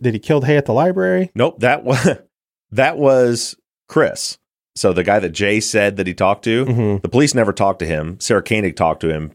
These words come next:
Speaker 2: fifteen years later, and he said at some point Jay had told him that Adnan had killed Hay at the library at the school.
Speaker 1: Okay.
Speaker 2: And that the trunk pop happened at a pool hall.
Speaker 1: Yeah, because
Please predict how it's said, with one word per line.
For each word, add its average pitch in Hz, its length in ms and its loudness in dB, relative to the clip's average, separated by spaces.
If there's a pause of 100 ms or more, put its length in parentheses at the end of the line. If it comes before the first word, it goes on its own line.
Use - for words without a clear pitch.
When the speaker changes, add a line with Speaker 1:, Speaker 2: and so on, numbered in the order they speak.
Speaker 2:
fifteen 87 300 -4
years 76 200 -6
later, 95 540 0 (420)
and 90 120 -2
he 110 120 2
said 87 480 2 (160)
at 92 120 -4
some 127 260 0
point 107 300 0
Jay 95 200 -2
had 85 140 -2
told 85 280 -2
him 80 360 -4 (340)
that - 140 -4
Adnan 95 400 0
had 76 160 -6
killed 80 260 -2
Hay 78 300 -2
at 80 200 -6
the 82 80 -4
library 76 580 -4
at - 100 -14
the - 80 -14
school. - 400 -10
Speaker 1:
Okay. 107 380 -8
Speaker 2:
And 92 120 -2
that 90 120 -2
the 95 40 -2
trunk 120 260 -2
pop 95 220 0
happened 87 300 0
at 76 80 -4
a - 20 -14
pool 76 240 -8
hall. 64 280 -12 (240)
Speaker 1:
Yeah, 98 180 -6
because 131 300 0